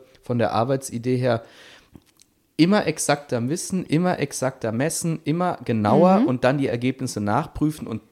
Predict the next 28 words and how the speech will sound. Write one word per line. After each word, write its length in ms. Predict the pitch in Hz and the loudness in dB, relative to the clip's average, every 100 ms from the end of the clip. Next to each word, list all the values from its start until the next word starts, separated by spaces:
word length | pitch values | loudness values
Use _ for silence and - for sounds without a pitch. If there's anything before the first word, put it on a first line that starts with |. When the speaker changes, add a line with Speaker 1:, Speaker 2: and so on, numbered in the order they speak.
| - | 4
Speaker 1:
dann 300 | 123 165 139 | 6 6 4
nochmal 720 | 131 - 120 120 120 117 117 - | 2 0 -4 0 2 2 -2 -12
weiter 360 | 104 101 101 92 | 2 2 2 -2
prüfen 460 | - - 90 - 107 | -10 -10 -10 -10 -8
und 140 | 101 | 0
weiter 500 | 113 127 123 120 117 - - | 2 2 0 -2 -4 -12 -20
messen. 420 | - 110 113 113 110 | -6 -6 -4 -4 -4
Also 180 | 110 | -2
Speaker 2:
Klingt 200 | 117 175 | -2 -2
ein 60 | - | -4
bisschen 280 | 208 214 247 | -6 -4 -4
nach 140 | 240 | -2
dem 120 | 247 | -2
Vorreiter 480 | 233 240 233 240 247 | -2 -4 -2 -4 -4
für 180 | 233 247 | -6 -8
Wikipedia. 600 | 233 247 233 247 214 175 - - - - | -8 -8 -6 -6 -6 -8 -10 -16 -20 -4
Speaker 1:
Genau, 300 | 139 165 98 - | 2 4 4 2
in 120 | 117 | 2
die 140 | 131 | 2
Richtung 600 | 151 160 - 143 139 104 | 2 2 2 4 4 2
würde 160 | 113 131 | 0 0
ich 100 | - | 2
das 200 | 120 - | 0 0
mal 120 | 107 | -6
so 100 | 107 | -4
beschreiben. 760 | 101 98 - 90 101 139 165 - | -6 -8 -4 0 0 0 -4 -6
Und, 500 | 117 123 131 - - | -2 -2 -2 -8 -6
ähm, 400 | 113 117 117 117 | -4 0 0 -2